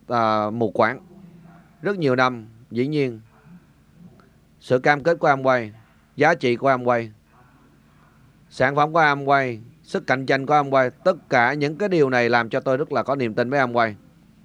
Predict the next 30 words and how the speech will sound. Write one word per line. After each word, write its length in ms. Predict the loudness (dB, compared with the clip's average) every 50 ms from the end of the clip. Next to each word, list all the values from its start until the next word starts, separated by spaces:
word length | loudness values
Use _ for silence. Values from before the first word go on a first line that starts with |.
| -20 _ _ _ _ _ _ -20 -20 -8
Ngoài 400 | 0 2 4 4 6 4 4 4
ra 220 | 4 4 2 2
còn 180 | 2 0 -2 -2
một 120 | -2 -2
điều 180 | 0 2 2 4
làm 220 | 4 4 2 2
cho 100 | 0 -2
tôi 160 | -2 0 -2 -2
tin 320 | -2 -4 -4 -4 -4 -2
tưởng 140 | -2 -2 0
Amway. 400 | -2 -4 -2 -2 -2 -2 -4 -8 -14 _ _ _ _ _ _ _ _ _ _ _ _ _ _ _ _ _ _ _ _ _ _ _ _ _
Đó 180 | 2 2 2
chính 220 | 2 0 -2 -2 -2
là 220 | 0 2 2 2
chế 220 | 2 2 2 4 4
độ 120 | 2 0
của 80 | 2 0
Amway. 440 | -2 -2 0 0 0 0 0 -4 -10 -16 -20 _ _ _ -20 _ -20 -20 -20 -20 _ _
Ngay 200 | 2 2 2 4
từ 100 | 2 0
bắt 140 | 0 0
đầu, 320 | 2 2 2 2 0 -4 -8 -16 _ _ _ -2
tôi 120 | 0 0
nghiên 280 | 0 2 0 -2 -2 0
cứu 180 | 0 0 2 2
về 380 | 2 2 2 2 2 0 -4 -6 _ _
chế 180 | 0 2 4
độ 140 | 4 2 2
của 120 | 2 2
Amway. 420 | 0 0 0 0 0 0 0 0